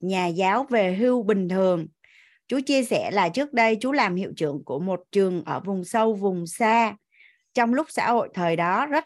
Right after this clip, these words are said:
khó khăn, thu nhập của chú chỉ có một nguồn là từ nghề giáo và thu nhập không cao. Lúc vợ chú có thai lần đầu tiên,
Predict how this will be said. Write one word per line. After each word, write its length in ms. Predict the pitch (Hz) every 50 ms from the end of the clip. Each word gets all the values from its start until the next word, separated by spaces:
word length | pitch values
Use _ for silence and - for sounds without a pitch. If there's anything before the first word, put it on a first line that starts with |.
| -
khó 220 | - 247 226 262 269
khăn, 400 | - - 269 262 247 247 220 196 _ _ _ _ _ _ _ _ _ _ -
thu 180 | - 269 262
nhập 240 | 254 240 220 - - _
của 220 | - 156 151 147 156 151
chú 280 | - 208 214 226 262 339 -
chỉ 220 | - 165 151 135 135
có 200 | - 185 190 214
một 180 | 247 254 226 202 -
nguồn 320 | 190 196 190 185 185 175 170
là 260 | 170 165 175 165 165
từ 240 | - - 185 180 175
nghề 240 | 180 185 180 175
giáo 500 | 170 160 175 180 180 185 208 240 302 - _ _ _ - - _ - _ _ -
và 140 | 190 185
thu 180 | 185 - 240 240
nhập 180 | 233 233 190 - -
không 320 | - 254 247 240 240 233
cao. 460 | - 240 233 233 233 233 233 220 202 - _ _ _ _ _ _ _ _ _ _ _ _ _ _ -
Lúc 160 | 254 330 339 -
vợ 200 | 240 226 190 - 170
chú 160 | - 233 247
có 200 | 254 - 277 302
thai 280 | 294 285 269 240 226 226
lần 220 | 220 214 190 185
đầu 160 | 175 180 175 170 _
tiên, 360 | - 240 247 254 247 226 196